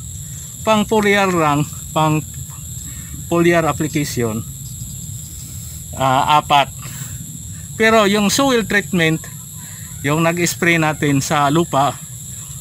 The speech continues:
soil conditioner o pangpatay punggos. Kasi yung, ano, dito, ito, ah, mayroon tayo instruction how it works, no? Paano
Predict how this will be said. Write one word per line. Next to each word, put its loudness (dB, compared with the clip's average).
soil 0
conditioner 2
o -2
pangpatay -2
punggos. 0
Kasi 6
yung, 6
ano, 6
dito, 4
ito, 2
ah, 12
mayroon 8
tayo 10
instruction 6
how 10
it 4
works, 6
no? 8
Paano 10